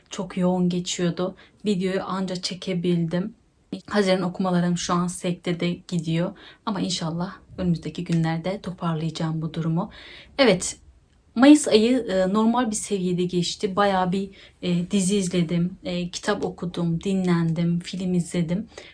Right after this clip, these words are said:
O yönden böyle, e, çok yönlü geçti diyebilirim Mayıs ayı benim için. E, on beş kitap seçmiştim.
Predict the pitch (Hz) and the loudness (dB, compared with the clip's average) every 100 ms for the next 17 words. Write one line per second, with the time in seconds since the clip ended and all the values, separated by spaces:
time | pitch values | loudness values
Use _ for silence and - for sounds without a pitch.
0 | _ - 226 190 175 202 190 185 190 175 | _ 6 8 8 6 4 4 0 0 -2
1 | 175 175 175 190 - 185 190 185 196 185 | -2 -2 -4 -8 -6 0 2 4 2 2
2 | 180 175 - 202 - - - - - 190 | 2 2 -2 -2 -4 -8 -20 -18 -6 0
3 | 180 185 196 190 - - 180 180 175 185 | 2 4 2 0 -4 -2 0 2 0 -2
4 | 175 170 175 170 175 - 233 254 - - | -2 0 2 2 0 -4 -4 -4 -6 -20
5 | _ 202 - 254 269 269 294 - - 269 | _ -12 0 8 10 10 8 2 0 0
6 | - 240 233 226 220 - 254 | 0 -2 0 -2 -2 -4 -4